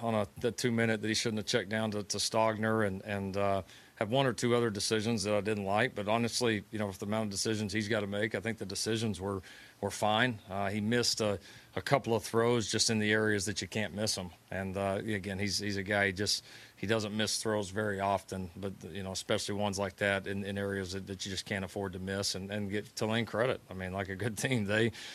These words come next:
they made two phenomenal plays on the ball to pick 'em off. So, um, you know, he did a lot of good, he's kinda like the whole team. I mean, like, our whole team's in one group right now. We did some great things.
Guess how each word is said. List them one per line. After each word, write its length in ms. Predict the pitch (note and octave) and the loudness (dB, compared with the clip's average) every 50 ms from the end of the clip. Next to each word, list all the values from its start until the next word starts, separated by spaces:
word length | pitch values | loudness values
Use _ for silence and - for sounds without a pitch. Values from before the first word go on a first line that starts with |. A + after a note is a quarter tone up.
| - - - - | -14 -14 -8 -2
they 80 | - | 0
made 200 | A#2+ B2+ A#2+ G#2+ | 2 2 2 2
two 140 | - B2+ A#2 | 2 0 -2
phenomenal 540 | - - G#2+ G#2+ A2 A2+ A#2 A#2 A#2+ A#2 A2+ | 0 0 0 2 2 4 4 4 2 2 0
plays 360 | - - A2+ A2 B2+ B2+ G2+ | 2 2 2 4 4 4 2
on 120 | G#2+ G#2 G#2 | 0 -2 -2
the 60 | F#2 | 0
ball 260 | F2+ G#2+ B2 C#3 A#2+ | 0 2 2 2 0
to 40 | F#2+ | -4
pick 220 | - - F#2+ - | -4 -6 -4 -2
'em 80 | G#2 F#2+ | 0 2
off. 300 | G2+ B2 B2 F2+ - - | 4 4 4 2 0 -2
So, 320 | - - G2+ G2 F#2 F2 F2 - | -2 0 2 2 2 0 -4 -4
um, 440 | G#2 G2 G2 F#2+ F#2+ F#2+ F#2+ F#2+ - - - - - - - - - | -2 -2 0 0 0 0 0 -2 -4 -6 -8 -10 -10 -12 -16 -12 -6
you 60 | F#2 | -4
know, 80 | F#2+ F#2+ | 0 0
he 100 | G#2 A2 | 2 2
did 140 | A2+ B2 A2 | 2 2 4
a 40 | |
lot 180 | A#2 A#2 A#2+ B2 | 4 4 4 4
of 60 | B2 | 4
good, 100 | G#2+ B2 C#3 | 2 2 2
he's 100 | C#3+ - | 2 4
kinda 180 | F#3 F3 F3 | 4 4 6
like 200 | E3+ E3+ D3+ - | 6 4 4 4
the 80 | C#3+ A#2 | 2 2
whole 160 | C3 C#3+ C3 | 4 4 2
team. 340 | - - B2+ A2 F#2+ E2+ E2 | 2 2 2 2 2 0 -2
I 60 | G2 | -2
mean, 140 | G#2 G#2+ G#2+ | 0 2 4
like, 160 | A2+ A2 G2 | 4 4 4
our 80 | A2+ A2 | 4 4
whole 180 | A#2+ C#3 D3+ C3 | 4 4 4 4
team's 360 | - - B2+ C3 C3+ G#2 G#2+ | 2 2 2 2 2 2 0
in 60 | G#2 | 0
one 220 | G#2 A2+ A#2 A#2 | 0 0 0 0
group 260 | G2 G#2+ G#2 F#2+ - - | 0 -2 -4 -4 -4 -6
right 160 | F#2+ F2+ - | -6 -6 -6
now. 220 | F#2+ F#2 F2+ E2+ - G2+ | -6 -6 -6 -6 -4 -4
We 100 | G#2+ G#2+ | 0 2
did 180 | A2 B2 B2 - | 2 2 2 2
some 160 | - A2+ G#2 | 0 -2 0
great 280 | F#2+ A2 A2+ B2+ C#3 - | 2 4 4 4 4 2
things. 480 | C3+ C3 C#3 D3 D#3+ E3+ D#3 - - | 2 2 4 4 4 2 0 -2 -4